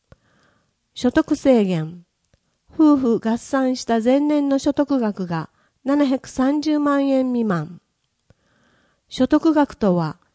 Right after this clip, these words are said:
所得の合計額から諸控除を引いた額を言います。詳しくはお問い合わせください。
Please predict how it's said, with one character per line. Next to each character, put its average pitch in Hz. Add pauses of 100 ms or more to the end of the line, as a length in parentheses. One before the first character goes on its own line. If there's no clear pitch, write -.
(160)
所 -
得 294
の 302
合 294
計 302
額 247
か 202
ら 202
諸 -
控 311
除 247
を 233
引 277
い 262
た 233
額 208
を 185
言 185
い 190
ま 180
す。 - (800)
詳 269
し -
く 233
は 185 (140)
お 190
問 269
い 277
合 269
わ 277
せ 277
く -
だ 247
さ 240
い。 196